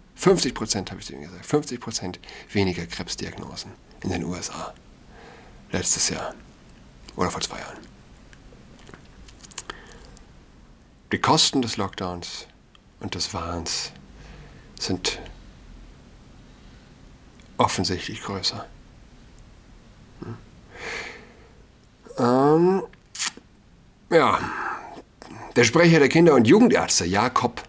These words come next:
Maske, <laughs> beklagt. Jakob Maske heißt er. Geil. Dass in bestimmten Elterngruppen immer noch starke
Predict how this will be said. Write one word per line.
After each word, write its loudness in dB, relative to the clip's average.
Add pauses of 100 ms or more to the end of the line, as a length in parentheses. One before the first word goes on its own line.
Maske, 6 (100)
<laughs> -10
beklagt. 0 (160)
Jakob -8
Maske -10
heißt -18
er. -20 (220)
Geil. -6 (220)
Dass 2
in 4
bestimmten 2
Elterngruppen 0
immer 6
noch 0 (180)
starke 0